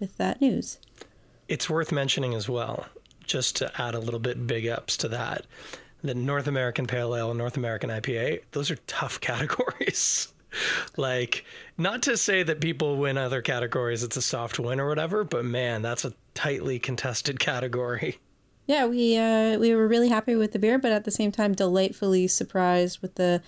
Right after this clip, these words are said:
Speaker 1: the win. It certainly wasn't something we were expecting.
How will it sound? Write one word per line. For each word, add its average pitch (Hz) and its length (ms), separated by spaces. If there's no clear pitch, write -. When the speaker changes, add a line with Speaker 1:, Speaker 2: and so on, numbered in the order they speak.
Speaker 1:
the 196 100
win. 180 260
It 160 100
certainly 190 340
wasn't 175 280
something 180 380
we 175 140
were 175 420
expecting. - 640